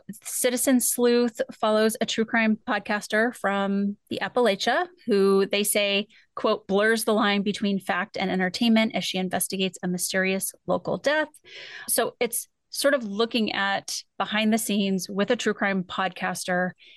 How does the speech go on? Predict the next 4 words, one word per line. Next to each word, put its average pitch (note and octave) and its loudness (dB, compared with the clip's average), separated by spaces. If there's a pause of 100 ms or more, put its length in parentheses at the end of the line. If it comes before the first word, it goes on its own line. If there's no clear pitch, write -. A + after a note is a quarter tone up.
(360)
and G3+ 0 (800)
what G3 0
comes A3 0 (100)
of F#3+ 2